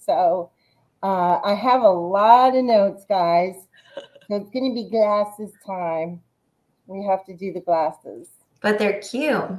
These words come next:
Speaker 1: <laughs> So, um, the first thing is, um, <clears throat> there's, there's a shock when, when you get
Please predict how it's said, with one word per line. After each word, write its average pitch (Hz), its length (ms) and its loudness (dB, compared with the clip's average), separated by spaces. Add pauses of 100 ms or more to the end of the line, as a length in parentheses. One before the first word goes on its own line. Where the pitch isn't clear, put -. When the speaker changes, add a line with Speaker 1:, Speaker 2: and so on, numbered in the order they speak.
(180)
Speaker 1:
<laughs> 330 2000 4 (220)
So, 208 460 10
um, 196 520 4 (380)
the 226 160 -4
first 381 280 -2
thing 294 240 2
is, 214 560 2 (100)
um, 170 640 -4 (300)
<clears throat> 202 340 -8
there's, 220 260 -2 (420)
there's 208 500 0
a 190 160 -2
shock 214 720 -2 (240)
when, 220 440 -6
when 233 300 -6
you 277 240 -4
get 208 580 2